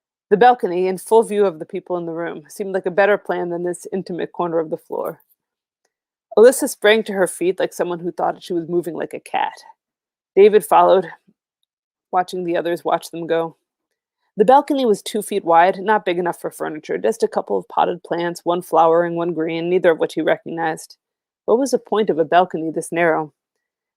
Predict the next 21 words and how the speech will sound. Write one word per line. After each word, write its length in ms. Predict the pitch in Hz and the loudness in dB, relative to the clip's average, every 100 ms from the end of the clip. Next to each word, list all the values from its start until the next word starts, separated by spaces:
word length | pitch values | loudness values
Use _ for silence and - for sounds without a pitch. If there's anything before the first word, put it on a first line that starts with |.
| _ | _
You 120 | 196 | -8
couldn't 280 | - 269 247 | 0 0 2
sit, 320 | - 220 175 | 2 2 4
and 180 | - 202 | 2 -2
the 60 | 185 | -2
plexiglass 680 | - 247 - 196 185 180 | 0 0 0 2 2 2
barrier 360 | - 185 175 170 | 2 4 4 2
was 180 | 170 - | -2 -4
too 180 | 226 180 | -4 2
high 200 | 196 190 | 2 2
for 180 | - | -2
anyone 380 | 165 185 180 165 | -6 -4 -4 -4
not 220 | 165 180 | 0 0
as 120 | 170 - | 0 -4
tall 220 | 170 160 | -2 -2
as 140 | 156 | -4
him 160 | 165 160 | -8 -8
to 100 | 170 | -6
lean 220 | 160 165 | -4 -6
on. 220 | 160 | -6
It 60 | 175 | -8